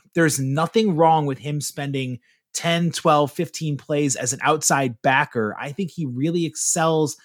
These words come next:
in that role. And if A J Klein continues to play the way that he has been playing, the drop-off is not that deep if you shift Tremaine to be the outside linebacker and let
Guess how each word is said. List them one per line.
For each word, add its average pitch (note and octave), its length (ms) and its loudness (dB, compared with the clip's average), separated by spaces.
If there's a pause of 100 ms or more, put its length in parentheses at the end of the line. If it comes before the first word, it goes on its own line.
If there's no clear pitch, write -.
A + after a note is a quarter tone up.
(220)
in E3 140 -2
that D3 240 0
role. E3 280 4
And D#3 120 0
if D3+ 140 0
A A3+ 160 2
J A#3 220 6
Klein G3 340 2
continues F3+ 400 -4
to D#3 80 -8
play D#3+ 220 0
the D3 100 0
way D3 180 2
that C3+ 140 -4
he B2+ 140 -12
has D3+ 240 -8
been A#2+ 180 -10
playing, E3+ 520 -4 (280)
the F3+ 100 -2
drop-off G#3 540 6
is D3+ 160 0
not D3+ 280 0
that C3+ 300 -2
deep D#3+ 320 -6 (280)
if C3+ 160 -10
you C#3+ 100 -2
shift - 340 0
Tremaine D3 360 -4
to C#3 120 -6
be C3+ 140 0
the B2 100 -6
outside C3+ 460 -2
linebacker C3 680 -2
and A2+ 140 -4
let C3+ 220 -4